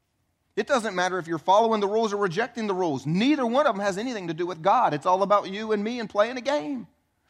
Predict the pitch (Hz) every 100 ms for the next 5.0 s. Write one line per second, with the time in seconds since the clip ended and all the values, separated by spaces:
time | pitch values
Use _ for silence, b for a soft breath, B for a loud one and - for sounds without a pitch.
0 | b b 226 339 349 277 269 277 294 311
1 | 285 262 302 254 233 220 233 220 240 277
2 | 294 - 220 226 220 196 294 285 254 226
3 | 277 240 208 202 214 196 233 233 220 -
4 | 214 190 208 - 202 208 202 180 120